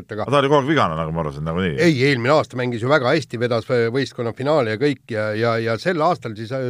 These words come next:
Speaker 1: tuli ka tal seal, äh, kuskil mingi, äh, jalaluul oli mingisugune väike vigastus, aga see eriti suur ei olnud ja kõik,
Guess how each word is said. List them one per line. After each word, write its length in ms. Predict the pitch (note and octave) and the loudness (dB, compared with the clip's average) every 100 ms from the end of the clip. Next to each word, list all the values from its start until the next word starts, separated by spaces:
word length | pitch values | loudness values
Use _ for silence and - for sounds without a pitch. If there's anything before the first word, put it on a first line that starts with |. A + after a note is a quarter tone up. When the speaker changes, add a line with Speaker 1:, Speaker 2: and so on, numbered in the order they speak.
| A2+ | -4
Speaker 1:
tuli 240 | E3+ C#3 | -2 0
ka 160 | F#3+ D#3+ | 0 0
tal 160 | C3 A2 | -2 -4
seal, 160 | B2+ - - _ | -8 -8 -18 _
äh, 560 | B2+ B2 A#2+ A#2+ A#2+ A2+ | -2 2 2 0 -6 -8
kuskil 320 | C3 F3+ - A#2+ | -4 -4 -2 -2
mingi, 320 | E3+ B2+ A#2 | 0 0 -4
äh, 440 | - - - B2 A#2 A2+ A2 | -8 -20 -20 -20 -20 -20 -8
jalaluul 800 | D3 G3 E3 B2+ C#3 F#3 D#3+ C#3 | -4 0 2 2 0 0 0 0
oli 160 | E3+ B2+ | 0 0
mingisugune 480 | D3+ D#3 A2+ A#2+ | 0 -2 -4 -4
väike 320 | B2+ F3 - B2+ | -2 -4 -4 -4
vigastus, 480 | F#3 C3 - A#2 | 0 -2 -2 -10
aga 160 | A2 A2 | -10 -6
see 160 | C#3 C3 | -6 -6
eriti 320 | D3+ D3 - B2 | -6 -8 -10 -20
suur 240 | E3+ C#3+ | -10 -4
ei 80 | D3 | -2
olnud 240 | D3+ A2+ | -2 -2
ja 80 | A#2+ | -2
kõik, 240 | D#3 - | -4 -6